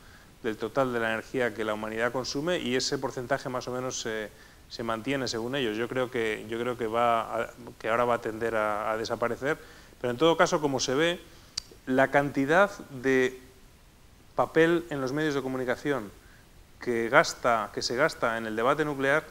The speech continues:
no refleja la realidad de la importancia de la nuclear en el,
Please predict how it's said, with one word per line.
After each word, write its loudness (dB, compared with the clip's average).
no 0
refleja -2
la 0
realidad -2
de -4
la -2
importancia -4
de -2
la 0
nuclear -2
en -10
el, -6